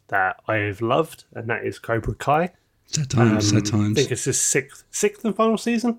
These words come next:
Speaker 1: It's sixth,
Speaker 2: Yeah,
Speaker 1: isn't it?
Speaker 2: six, yeah.
Speaker 1: Yeah, and yeah, I can't wait. It's, it's a soap opera for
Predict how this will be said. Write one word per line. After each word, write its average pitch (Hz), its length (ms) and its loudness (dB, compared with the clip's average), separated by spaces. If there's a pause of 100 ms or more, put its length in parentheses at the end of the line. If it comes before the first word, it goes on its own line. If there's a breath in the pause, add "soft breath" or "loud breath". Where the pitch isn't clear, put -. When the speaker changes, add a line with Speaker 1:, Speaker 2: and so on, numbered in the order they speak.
Speaker 1:
It's 127 160 -4
sixth, 113 140 2
Speaker 2:
Yeah, 104 80 4
Speaker 1:
isn't 101 240 0
it? - 140 -2
Speaker 2:
six, - 60 -2
yeah. 110 180 0 (500 soft breath)
Speaker 1:
Yeah, 117 220 0 (180)
and 107 540 0
yeah, 110 200 0
I 123 60 2
can't 107 260 -2
wait. 98 260 -4
It's, - 480 -6 (480)
it's - 160 -6
a 139 60 -2
soap 143 300 2
opera 113 340 -2
for 107 440 -2